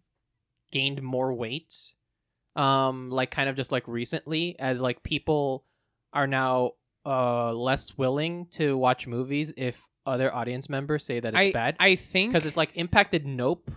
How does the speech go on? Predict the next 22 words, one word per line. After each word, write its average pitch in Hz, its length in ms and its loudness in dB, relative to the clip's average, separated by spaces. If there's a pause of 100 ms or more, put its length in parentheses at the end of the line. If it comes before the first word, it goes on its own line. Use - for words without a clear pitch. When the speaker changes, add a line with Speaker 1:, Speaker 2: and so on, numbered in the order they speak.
(120)
Speaker 1:
and 127 160 -6
Bullet 120 240 -2
Train, 208 380 -4 (380)
which 135 180 0
are, 143 80 6
like, 143 200 2
two 185 200 0
very 147 260 4
good 120 220 -4
movies. 107 560 -10
Speaker 2:
I 156 140 4
think 190 500 -6
what 202 320 0 (260)
triggered 147 520 -4
that 139 320 2
is 135 180 -8
a 131 80 -8
lot 131 240 0
of 127 140 -6
critic - 440 -8
ratings 127 500 -8
for 120 520 -8